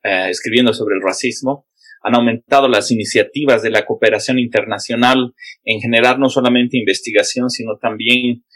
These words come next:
políticas de, de intervención para ayudar esto. Los medios de comunicación han empezado a trabajar en, en campañas para mitigar la ansiedad racial,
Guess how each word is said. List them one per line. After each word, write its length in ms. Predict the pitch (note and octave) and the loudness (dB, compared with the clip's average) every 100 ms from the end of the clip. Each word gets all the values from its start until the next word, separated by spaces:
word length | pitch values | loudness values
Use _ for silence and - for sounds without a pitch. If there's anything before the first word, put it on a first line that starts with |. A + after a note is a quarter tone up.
| - _ | -20 _
políticas 640 | A#2 B2 C3 - G#2 G#2 | 0 0 -2 -2 -2 2
de, 300 | G#2 G#2 D#2+ | 2 2 0
de 120 | G2+ | -2
intervención 760 | G#2 - G2 G2 G2+ G2+ B2 A#2+ | -4 -4 -2 -2 -6 -4 -2 0
para 220 | A#2 G2 | 2 4
ayudar 320 | G2 G2+ G2+ | 4 4 4
esto. 340 | F2+ - D3+ D3 | 4 0 -6 -8
Los 140 | G#2 A2+ | -6 -2
medios 220 | A#2+ A2 | -2 -2
de 80 | - | -6
comunicación 960 | - G2+ G2+ - G#2 B2+ B2 B2+ B2+ _ - _ | -8 -8 -4 -2 0 2 2 0 -4 _ -20 _
han 160 | A2 A2+ | -4 -2
empezado 480 | A2+ G2 A2+ A#2 | -2 0 2 2
a 100 | G#2+ - | 2 0
trabajar 640 | F2+ G2+ - B2 A#2+ A2+ - | -2 -2 -2 2 2 0 -6
en, 340 | G2+ G2 F#2+ _ _ _ _ | -14 -14 -20 _ _ _ _
en 160 | - G#2 | -12 -6
campañas 880 | G#2+ G2 A#2+ B2 A#2+ G#2 - - _ _ _ | -4 -2 0 2 2 2 -2 -8 _ _ _
para 280 | G#2+ G#2 G#2+ | 2 2 0
mitigar 360 | G2+ A2+ A#2 | -4 0 2
la 80 | A#2 | 2
ansiedad 320 | - G#2+ G#2+ | 2 2 2
racial, 680 | G#2+ A2 A2 C#3+ B2 C3+ B2+ | 2 -4 -2 2 4 2 -2